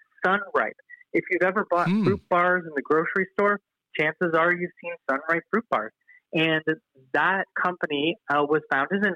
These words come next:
Speaker 1: part by these folks now that are growing just cannabis outdoors on a massive scale. The Boundary region, so right on the U S border here in B C, is a perfect location to be growing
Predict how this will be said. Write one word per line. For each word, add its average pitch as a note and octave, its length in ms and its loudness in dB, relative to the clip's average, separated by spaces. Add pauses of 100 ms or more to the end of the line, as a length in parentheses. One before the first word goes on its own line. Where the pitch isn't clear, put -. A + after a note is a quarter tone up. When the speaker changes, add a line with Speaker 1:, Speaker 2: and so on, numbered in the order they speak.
(120)
Speaker 1:
part C3 240 0 (280)
by D3 220 2
these G3 140 2 (100)
folks E3+ 240 0
now D#3 380 0
that C#3+ 160 2
are C#3+ 160 0
growing E3 460 0 (240)
just E3 140 -2 (180)
cannabis G#3+ 320 0 (320)
outdoors F#3 500 2
on F#3 180 0
a G3+ 120 2 (200)
massive G3 460 -2 (220)
scale. - 360 -2 (680)
The F3+ 240 4 (120)
Boundary G#3+ 440 0
region, D#3+ 340 0 (180)
so C#3 100 -2 (120)
right E3+ 240 4 (160)
on D#3 280 4
the C#3 160 0
U D3 200 4
S C#3+ 120 2 (180)
border C#3+ 320 4 (100)
here B2+ 160 2
in B2 120 -2
B B2 140 -2 (140)
C, C#3+ 120 2 (420)
is E3+ 220 4 (200)
a D#3+ 80 2
perfect F#3+ 640 0
location D3+ 640 -2 (340)
to F3+ 80 0
be D3+ 160 -2
growing C#3 380 2